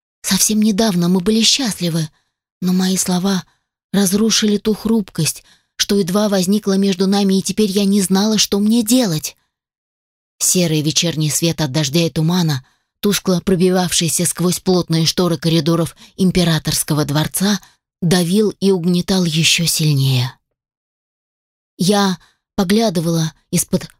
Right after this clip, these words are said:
полуопущенных ресниц на дракона и едва не плакала. Впечатление такое, будто дыхание у дракона отсутствовало.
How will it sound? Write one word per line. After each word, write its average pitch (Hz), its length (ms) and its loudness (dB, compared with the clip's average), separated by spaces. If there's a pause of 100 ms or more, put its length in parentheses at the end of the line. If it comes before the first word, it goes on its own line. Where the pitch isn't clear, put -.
полуопущенных 185 840 0
ресниц 190 480 0
на 180 160 2
дракона 180 600 0 (180)
и 175 140 2
едва 175 280 0
не 180 120 2
плакала. 135 580 -4 (960)
Впечатление 220 760 0
такое, 220 340 0
будто 196 280 -4
дыхание 220 480 2
у 208 60 2
дракона 208 540 0 (260)
отсутствовало. 139 1200 -4